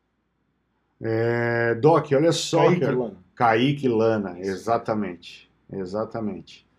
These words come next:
Speaker 1: Bah, e o Doc, que não fez o último treino porque eu não levei a moto dele. Vou pedir desculpas aí em público pela pisada gravíssima.
Speaker 2: Isso eu não vou nem comentar, mano.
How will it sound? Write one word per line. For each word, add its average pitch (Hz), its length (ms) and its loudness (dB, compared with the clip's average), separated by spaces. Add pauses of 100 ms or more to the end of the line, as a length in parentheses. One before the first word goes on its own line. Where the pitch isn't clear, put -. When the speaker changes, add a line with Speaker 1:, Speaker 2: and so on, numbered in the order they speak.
(800)
Speaker 1:
Bah, 147 680 4 (180)
e 151 140 2
o 151 100 6
Doc, 156 440 6
que - 120 -6
não 135 120 0
fez 143 280 4
o 147 80 2
último 151 400 2
treino 151 300 2
porque - 180 -4
eu 143 40 4
não 147 200 6
levei 147 360 6
a 139 80 8
moto 139 340 2
dele. 120 460 4 (120)
Vou 135 160 2
pedir 143 320 2
desculpas 147 720 2
aí 131 180 4
em 139 140 2
público 143 440 2
pela 139 260 4
pisada 123 640 0
gravíssima. 110 1500 0 (160)
Speaker 2:
Isso - 180 -16
eu 156 60 -4
não 175 100 -8
vou 156 160 -6
nem 170 180 -8
comentar, 165 760 -6
mano. - 220 -10